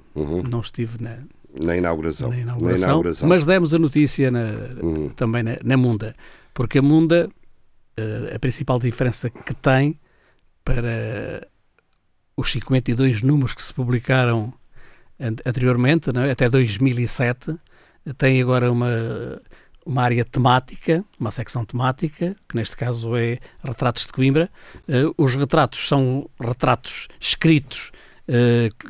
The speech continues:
Speaker 2: digamos, com a perspectiva de viajantes que, que passaram por Coimbra,
Speaker 1: Uhum.
Speaker 2: eh, dois
Speaker 1: Eh,
Speaker 2: espanhóis
Speaker 1: a
Speaker 2: e,
Speaker 1: começar pelo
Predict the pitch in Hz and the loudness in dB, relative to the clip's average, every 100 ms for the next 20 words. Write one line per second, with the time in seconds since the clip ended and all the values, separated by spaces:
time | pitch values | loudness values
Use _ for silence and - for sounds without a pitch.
0 | 104 120 120 131 117 - 135 131 143 127 | -10 -6 -2 0 0 2 4 4 2 -2
1 | - - 135 151 135 127 139 131 135 143 | -4 -2 0 2 2 2 2 2 4 4
2 | 107 160 151 - - - - 123 101 127 | 4 2 2 0 -8 -8 -4 -4 -4 -8
3 | - 127 113 - 127 143 170 - _ - | -4 -4 -4 -4 0 0 -2 -6 _ -8
4 | 71 71 107 120 117 120 139 120 107 - | -6 -2 0 0 0 2 4 2 -2 -6
5 | - - - 156 - 135 139 147 127 101 | -10 -16 -6 0 2 4 4 2 0 0
6 | 113 123 127 117 - 120 117 - 113 107 | 0 2 2 0 2 0 0 0 2 2